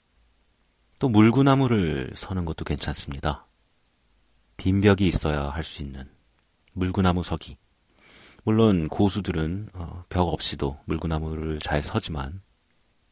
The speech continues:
빈 벽에 의지해서 서는 물구나무는 또 느낌이 다릅니다. 빈 벽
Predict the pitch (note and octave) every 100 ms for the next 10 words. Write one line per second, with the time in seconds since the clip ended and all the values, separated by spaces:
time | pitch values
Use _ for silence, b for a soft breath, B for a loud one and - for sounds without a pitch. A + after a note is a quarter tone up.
0 | _ _ _ _ _ G2+ G#2 G2 F2 F#2+
1 | F2+ E2+ E2 - D#2+ - D2+ D2 C#2 -
2 | _ _ _ _ _ - - F#2 E2 D2+
3 | E2+ E2+ E2+ D#2 D#2 D#2+ D#2 - C#2+ C#2+
4 | E2 E2+ E2 D#2+ D#2+ D#2 D2 C#2 C2+ -
5 | _ _ _ _ _ _ _ _ _ _
6 | _ _ _ _ _ - A2 G#2+ G2 E2
7 | D2